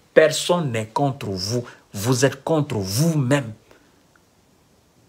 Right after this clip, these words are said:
Tous les enfants de la Guinée s'aiment. Si vous ne vous aimez pas, c'est votre problème. D'accord ? Moi, je suis un enfant de ce que vous appelez le mandingue.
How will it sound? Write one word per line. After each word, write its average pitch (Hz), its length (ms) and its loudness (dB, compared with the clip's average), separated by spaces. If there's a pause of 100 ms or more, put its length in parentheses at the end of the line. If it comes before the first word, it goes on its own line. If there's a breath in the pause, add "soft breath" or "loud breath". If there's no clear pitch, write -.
(300)
Tous 247 180 6
les 147 220 6
enfants 156 280 0
de 127 120 -2
la 117 120 -2
Guinée 135 280 -2
s'aiment. - 380 0 (380)
Si - 180 0
vous 160 140 4
ne 143 80 6
vous 117 320 0
aimez 120 240 2
pas, 151 300 -4 (160)
c'est 127 140 2
votre 135 320 2
problème. 117 460 -2 (1700)
D'accord ? 180 400 2 (200)
Moi, 175 180 8
je 151 120 4
suis 175 360 0 (160 loud breath)
un 175 240 6
enfant 139 340 4
de 123 140 2
ce 139 160 0
que 151 140 0
vous 113 220 -2
appelez 131 360 4
le 107 140 -2
mandingue. 113 560 -2